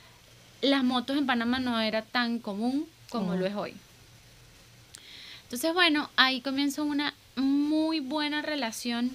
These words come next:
Speaker 1: con quien en ese momento fue mi jefe, el cual le agradezco. Ojalá que esto llegue a él, Claudio Utler y Alex Frinham, o algo así se pronuncia su nombre.
Speaker 2: <laughs> Él te
Speaker 1: Eh,
Speaker 2: entendió.
Speaker 1: sí.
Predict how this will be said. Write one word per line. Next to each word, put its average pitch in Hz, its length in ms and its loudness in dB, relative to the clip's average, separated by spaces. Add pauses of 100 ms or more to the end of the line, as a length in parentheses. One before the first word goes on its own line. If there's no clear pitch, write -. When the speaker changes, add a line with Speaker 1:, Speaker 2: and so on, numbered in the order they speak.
Speaker 1:
con 233 260 -4
quien 214 280 -4
en 208 140 -2
ese 214 160 -8
momento 226 380 -4
fue 226 200 -8
mi 226 140 -6
jefe, 240 380 -4
el 247 80 -6
cual 196 460 -2
le 247 160 4
agradezco. 214 1080 0 (460)
Ojalá 240 380 0
que 247 100 -4
esto 247 200 -8
llegue 240 320 -2
a 226 120 2
él, 254 380 0
Claudio 247 800 -2 (100)
Utler 277 640 0 (600)
y 220 200 -6 (100)
Alex 233 640 4 (180)
Frinham, 285 640 2 (300)
o 208 280 -4
algo 233 220 6
así 247 180 0
se 247 100 -4
pronuncia 240 460 12
su 294 120 2
nombre. 277 360 12 (220)
Speaker 2:
<laughs> 370 180 4
Él 220 160 12
te 254 60 6
Speaker 1:
Eh, 233 40 10
Speaker 2:
entendió. 208 520 10 (280)
Speaker 1:
sí. 247 360 2